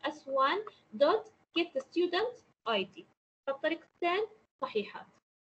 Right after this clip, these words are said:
آخر مطلوب بحكي لنا print the I D for the student who has a large number of past grades، ما بين الطالب الأول اس وان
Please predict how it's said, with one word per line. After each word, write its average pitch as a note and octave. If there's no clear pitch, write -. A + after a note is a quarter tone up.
آخر F#4+
مطلوب C#4+
بحكي C4+
لنا A#3+
print A3+
the -
I F4
D C4
for C4
the C#4
student G#3
who F#4
has C4+
a A#3+
large B3
number A#3+
of G3+
past A3+
grades، A3
ما B3
بين A#3+
الطالب B3
الأول C4
اس -
وان C4+